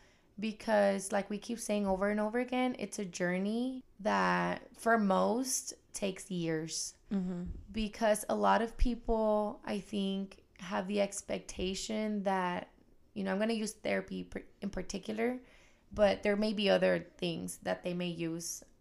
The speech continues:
Speaker 1: but, uh, you know, as a source of getting better. But if, let's say, therapy is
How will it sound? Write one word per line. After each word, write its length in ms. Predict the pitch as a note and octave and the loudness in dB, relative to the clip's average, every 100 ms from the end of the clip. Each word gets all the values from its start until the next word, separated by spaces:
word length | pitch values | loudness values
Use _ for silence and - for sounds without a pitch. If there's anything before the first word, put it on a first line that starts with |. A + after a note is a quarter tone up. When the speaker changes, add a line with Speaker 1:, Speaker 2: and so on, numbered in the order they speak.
| - F#3+ | -20 -6
Speaker 1:
but, 520 | G3+ F#3 F3+ F3+ - - _ _ G#3 | -2 0 2 0 -4 -14 _ _ -2
uh, 40 | |
you 120 | G3+ | 0
know, 80 | G3+ | 2
as 120 | F#3+ | 0
a 60 | G3 | -2
source 340 | - F#3+ F#3 | -2 0 0
of 280 | F#3+ E3+ - | 0 -2 -4
getting 240 | F#3+ F#3 F3+ | -4 -2 0
better. 380 | F3 E3 E3 - | 0 0 -2 -2
But 200 | G3 - | -2 0
if, 380 | G3+ F#3+ F#3 - | 0 0 -2 0
let's 220 | G#3 G#3 | 2 4
say, 160 | A3+ A3+ | 2 2
therapy 500 | A3 G3+ G3+ G#3+ G3+ | 2 2 4 2 2
is 200 | F#3 | 0